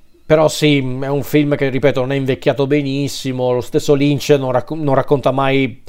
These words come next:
volentieri l'esperienza che ha avuto con Dune, non stento a crederlo, però, mm,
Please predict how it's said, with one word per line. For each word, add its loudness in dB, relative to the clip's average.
volentieri 2
l'esperienza 0
che 0
ha 4
avuto 0
con 2
Dune, -4
non -4
stento 0
a 4
crederlo, 0
però, 6
mm, -8